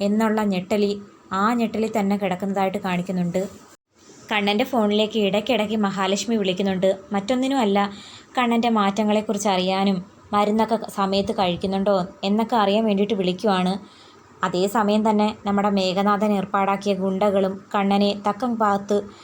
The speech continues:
കൊല്ലാനായിട്ട് നടക്കുന്നുണ്ട്. കൂടാതെ കണ്ണൻ്റെ രക്ഷകനായിട്ട് അനന്തുവും മാർക്കോയും അവിടെ തന്നെ ഉണ്ട് താനും. അനന്തുവിനെ കണ്ണൻ്റെ കൂട്ടിനായി ഇരുത്തിയതിന് ശേഷമാണ് മഹാലക്ഷ്മി ഓഫീസിലേക്ക് ജോലിക്കായിട്ട് പോകുന്നത്. തീരെ താല്പര്യമില്ലായിരുന്നു മഹാലക്ഷ്മിക്ക് ഓഫീസിലേക്ക് പോവാൻ,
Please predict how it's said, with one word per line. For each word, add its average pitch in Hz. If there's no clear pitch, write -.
കൊല്ലാനായിട്ട് 208
നടക്കുന്നുണ്ട്. 190
കൂടാതെ 214
കണ്ണൻ്റെ 196
രക്ഷകനായിട്ട് 196
അനന്തുവും 196
മാർക്കോയും 202
അവിടെ 202
തന്നെ 226
ഉണ്ട് 185
താനും. 196
അനന്തുവിനെ 214
കണ്ണൻ്റെ 208
കൂട്ടിനായി 208
ഇരുത്തിയതിന് 202
ശേഷമാണ് 196
മഹാലക്ഷ്മി 190
ഓഫീസിലേക്ക് 185
ജോലിക്കായിട്ട് 180
പോകുന്നത്. 175
തീരെ 247
താല്പര്യമില്ലായിരുന്നു 202
മഹാലക്ഷ്മിക്ക് 190
ഓഫീസിലേക്ക് 185
പോവാൻ, 175